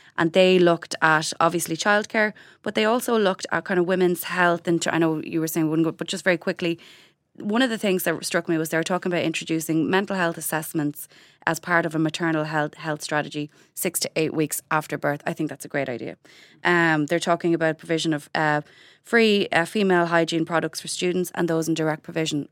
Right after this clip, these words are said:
Also a really good idea and a really good measure. Um, and they're talking about, um, I V F. And critically, they are committing to implementing the result, the R-, Scally report, which obviously was about, uh, the cervical check controversy. Many, many women worried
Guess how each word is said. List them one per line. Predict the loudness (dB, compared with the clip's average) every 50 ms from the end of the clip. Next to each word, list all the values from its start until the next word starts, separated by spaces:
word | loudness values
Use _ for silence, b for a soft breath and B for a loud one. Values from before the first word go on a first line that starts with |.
| _
Also | -2 0 0 0 -2 -4 -4 -4 -4 -4
a | -4 -2
really | -2 0 0 -2 -2
good | -2 -2 -2 -2 -4 -8 b b b b b b b
idea | -4 0 2 4 4 4
and | 4 4
a | 2
really | 2 2 0
good | 0 -2 0 0
measure. | 0 0 0 -2 -4 -6 -8 b b b b b b b
Um, | b 0 2 2 2 2
and | 2 2
they're | 0
talking | 0 -2 -4 -2 0 -2 0
about, | 0 0 0 0 0
um, | 0 0 0 -2 -2
I | 0 0 0
V | 0 0 -2
F. | -2 -2 -4 0
And | 2 2 2 2 0
critically, | -2 -2 -2 -2 -2 -2 -2 0 0 -2 -2 b b b b b b b b
they | 2 4 4
are | 6 4 4
committing | 2 0 -2 0 0 0 0 0 0 0
to | 0 -2 -2 0
implementing | 0 0 2 0 0 0 0 0 0 0 0 0
the | 0 0
result, | 0 0 0 0 0 0 -2 _
the | 2 2 4 4 2 2 0
R-, | -2 -4 -4 -4
Scally | -4 0 4 4 4 4 2
report, | 0 -2 -4 -6 -8 -8 -8 -8
which | -10 -8 -6 -6 -6 -4
obviously | -4 -4 -4 -6 -10 -10
was | -10 -8
about, | -6 -6 -6 -6 -8 -8
uh, | -8 -10
the | -10 -10 -8
cervical | -6 -6 -6 -6 -8 -10 -10 -8 -8 -10 -10 b b b b b b b
check | -10 -10 -10 -8
controversy. | -6 -6 -6 -4 -6 -8 -6 -6 -4
Many, | -2 0 0 2 2
many | 0 0 -2 -2
women | 0 0 0 0 0 0 0
worried | 0 0 0 0 -2 -4